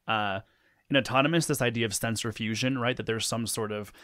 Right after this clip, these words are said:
balance to all of the intake, and that we can achieve sensor nirvana and have the most optimal, um, path based on all this information. That's still all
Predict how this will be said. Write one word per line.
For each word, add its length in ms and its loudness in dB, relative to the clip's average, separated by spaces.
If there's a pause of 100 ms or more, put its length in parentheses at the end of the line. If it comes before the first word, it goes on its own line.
(340)
balance 640 4
to 140 0
all 200 8
of 60 2
the 140 0
intake, 440 2
and 160 0
that 220 -4
we 140 0
can 120 2
achieve 480 0
sensor 320 -2
nirvana 600 0
and 100 -2
have 120 -2
the 60 0
most 540 2
optimal, 640 0 (300)
um, 260 0
path 400 2
based 240 0
on 80 0
all 120 0
this 120 -4
information. 500 -2 (200)
That's 200 6
still 260 10
all 460 8